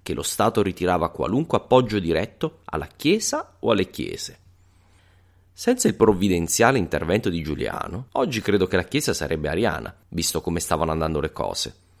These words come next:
Ma Giuliano intervenne e revocò tutte le condanne all'esilio e liberò i niceani,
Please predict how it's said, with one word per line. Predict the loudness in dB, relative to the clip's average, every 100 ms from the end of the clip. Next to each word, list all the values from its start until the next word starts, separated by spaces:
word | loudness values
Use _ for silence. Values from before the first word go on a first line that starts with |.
| _ _ _ -10
Ma | -8
Giuliano | -2 4 4 4
intervenne | 2 0 0 -6 -8 -14 _ _ _ _
e | -4
revocò | -2 0 0 2 2
tutte | 2 -4 4
le | 4
condanne | 4 0 4 2 2
all'esilio | -2 -4 -6 -4 -4 -6 -8
e | -8
liberò | -4 -2 2 2
i |
niceani, | 0 -2 0 0 -2 -12